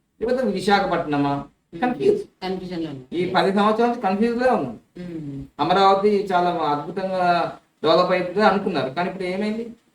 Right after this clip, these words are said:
Speaker 2: మ్మ్.
Speaker 1: అమరావతి కోసం ముప్పై మూడు వేల ఎకరాలు రైతుకు ఇచ్చారు లేదా?
Speaker 2: అవును.
Speaker 1: So, మొత్తం లొల్లి లొల్లి ఉన్నది పదమూడు నంబర్.
Speaker 2: ఓకే.
Speaker 1: అది అయిపోయిందా? నెక్స్ట్ జగన్మోహన్ రెడ్డి గారు వచ్చేసి ఇరవై ఆరు జిల్లాలు చేశారు.
Speaker 2: ఓకే.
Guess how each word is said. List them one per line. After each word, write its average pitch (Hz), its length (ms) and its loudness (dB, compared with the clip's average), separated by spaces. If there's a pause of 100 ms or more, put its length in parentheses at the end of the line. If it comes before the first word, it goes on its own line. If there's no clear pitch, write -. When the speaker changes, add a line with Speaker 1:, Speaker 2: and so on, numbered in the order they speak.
Speaker 2:
మ్మ్. 143 380 -10
Speaker 1:
అమరావతి 143 440 2
కోసం 143 300 -4
ముప్పై 147 240 0
మూడు 139 480 2
వేల 139 240 4
ఎకరాలు 160 480 0
రైతుకు 156 300 0
ఇచ్చారు 208 300 -4
లేదా? 117 240 -4 (280)
Speaker 2:
అవును. 156 200 -12
Speaker 1:
So, 220 180 6
మొత్తం 240 680 -2
లొల్లి 208 240 4
లొల్లి 220 200 2
ఉన్నది 208 200 2
పదమూడు 151 360 0
నంబర్. 127 240 -4 (320)
Speaker 2:
ఓకే. 143 460 -16 (220)
Speaker 1:
అది 151 100 2
అయిపోయిందా? 214 460 0 (340)
నెక్స్ట్ 190 400 2 (460)
జగన్మోహన్ 202 480 0
రెడ్డి 190 160 -6
గారు 180 160 0
వచ్చేసి 175 360 -8
ఇరవై 190 340 2
ఆరు 175 140 2
జిల్లాలు 165 360 -2
చేశారు. 123 220 -2 (500)
Speaker 2:
ఓకే. - 460 -16